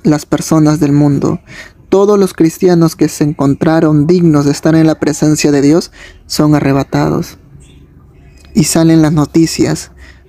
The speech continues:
personas desaparecen. Y rápidamente los noticieros inculpan a los ovnis, extraterrestres, etcétera.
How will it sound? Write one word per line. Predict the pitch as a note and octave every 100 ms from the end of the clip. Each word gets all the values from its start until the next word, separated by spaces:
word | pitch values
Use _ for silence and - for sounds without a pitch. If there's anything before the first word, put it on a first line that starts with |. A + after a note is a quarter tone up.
| -
personas | D3+ - F#3+ F#3+ F#3 F3
desaparecen. | D#3+ D#3 D#3 D#3 D#3+ - C3+ B2 F3+ - _ _ _ _ _ _ _ _ _ -
Y | D#3
rápidamente | E3 - F3 E3 F3 F#3 E3+ D#3+
los | D3+ D#3+
noticieros | C#3+ C#3+ - E3+ E3 D#3+
inculpan | E3+ D3 - E3 D#3 D3 C#3+
a | C#3
los | C#3 C#3 -
ovnis, | F3 F3+ F3 D#3 D3
extraterrestres, | C#3+ C#3 C3 C#3+ D#3+ E3+ E3 D3+ D3
etcétera. | D3 - -